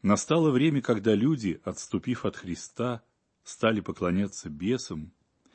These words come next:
совершая отцу их дьяволу служение по чину и обряду, известному жрецам сатанинского суеверия, тому свидетельство в необычайном распространении в обеих столицах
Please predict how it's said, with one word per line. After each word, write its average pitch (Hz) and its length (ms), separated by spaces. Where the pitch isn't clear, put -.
совершая 110 680
отцу 117 480
их 95 200
дьяволу 101 500
служение 98 680
по 87 160
чину 101 400
и - 140
обряду, 107 680
известному 101 760
жрецам 87 520
сатанинского 92 760
суеверия, 87 840
тому 87 300
свидетельство 107 920
в 90 120
необычайном 123 800
распространении 101 960
в 76 80
обеих 85 380
столицах 90 800